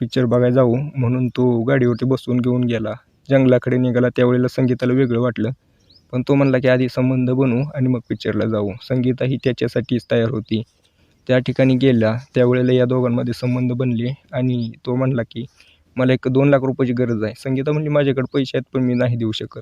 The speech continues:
माझ्या पोरांच्या फ्युचरसाठी लागते." याच्यावरूनच आता या दोघांमध्ये वाद वाढला. संगीताने त्याला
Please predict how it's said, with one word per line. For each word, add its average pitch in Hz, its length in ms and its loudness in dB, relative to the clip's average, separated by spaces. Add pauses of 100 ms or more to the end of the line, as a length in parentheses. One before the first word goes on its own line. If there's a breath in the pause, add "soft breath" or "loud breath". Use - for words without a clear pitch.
माझ्या 113 480 -2 (180)
पोरांच्या 123 440 2
फ्युचरसाठी 120 560 -2
लागते." 131 500 0
याच्यावरूनच 135 800 2
आता 127 180 2
या 127 140 6
दोघांमध्ये 120 500 2
वाद 120 220 4
वाढला. 110 420 2 (220)
संगीताने 123 500 2
त्याला 117 240 0